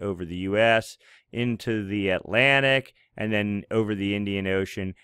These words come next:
and basically travels around the planet continuously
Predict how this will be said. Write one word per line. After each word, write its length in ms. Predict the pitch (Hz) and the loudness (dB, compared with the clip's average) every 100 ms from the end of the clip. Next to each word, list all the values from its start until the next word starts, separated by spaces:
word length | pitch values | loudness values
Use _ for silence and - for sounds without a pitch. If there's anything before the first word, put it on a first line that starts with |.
| _ | _
and 100 | 131 | 0
basically 540 | 165 185 147 139 123 | 2 2 -2 0 0
travels 640 | 117 - 120 117 110 113 104 | 0 2 6 6 4 -2 -4
around 400 | 87 107 98 107 | -4 -2 -2 -4
the 60 | |
planet 440 | 101 95 90 90 - | -6 -6 -4 -6 -10
continuously 960 | 98 92 123 107 95 - 82 76 80 | -10 -8 -6 -4 -6 -8 -8 -6 -8